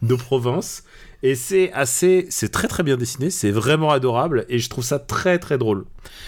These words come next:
Donc voilà, et puis ensuite, il y a des personnages, euh, rigolos qui, qui débarquent. Surtout, je trouve ça vraiment très, très dynamique. L'humour est pas débile, c'est vraiment un, J'ai repris, j'ai repris plaisir à lire un manga, un manga comique alors que ça fait longtemps que j'avais pas rigolé comme ça.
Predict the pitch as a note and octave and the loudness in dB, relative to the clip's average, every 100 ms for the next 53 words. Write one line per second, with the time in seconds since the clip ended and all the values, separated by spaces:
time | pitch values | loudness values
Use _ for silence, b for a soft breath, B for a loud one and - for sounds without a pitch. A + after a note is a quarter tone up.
0 | B - C#3 E3 C#3 A#2+ B2+ C3+ A#2+ A#2+ | B 0 2 4 4 4 4 2 2 -2
1 | G#2+ A#2 A#2 G#2 A2 - A2 G#2+ F#2+ F#2 | -2 -2 -2 -2 -4 -2 0 2 0 0
2 | G2 G2+ G2 A2 - F#2 B B B B | 2 2 2 0 -2 -8 B B B B
3 | - A#2 A2 A2+ C3+ - - - A3 A#3+ | -4 -2 0 0 0 -2 -10 -4 0 0
4 | G#3 - - A#2+ G2+ B2 E3+ D#3 E3+ E3+ | 0 -2 -2 -2 0 -2 -2 -2 -2 0
5 | D#3 D3 D3+ D3 F3+ F3+ B B - A#2+ | 0 2 0 0 -2 -6 B B -8 -2
6 | A#2 B2 D3+ D3 A#2+ C#3 C3 A#2+ B2 C3 | 0 2 2 2 2 2 2 2 0 0
7 | - G#2+ G#2+ B2 C3 B2+ A#2 A2 G#2+ A2+ | 0 0 0 0 0 2 2 0 -2 -6
8 | B B B B - B2 A#2+ C3+ C#3 C3+ | B B B B -4 -2 -2 2 4 4
9 | B2+ - F#3+ F#3+ D3+ E3 C#3+ D#3 C#3 C3 | 2 0 0 2 2 2 2 2 0 0
10 | C3 C#3 C3+ B2+ B2+ C3+ C#3+ E3+ D3+ C#3 | 0 2 2 0 0 0 0 0 0 -2
11 | C3 A#2+ A#2+ C3+ D#3+ E3 B2+ A#2+ B2 A#2 | -4 -2 0 0 0 0 0 0 0 0
12 | A#2 A2 A2+ G2+ F#2 | 2 2 0 -2 -4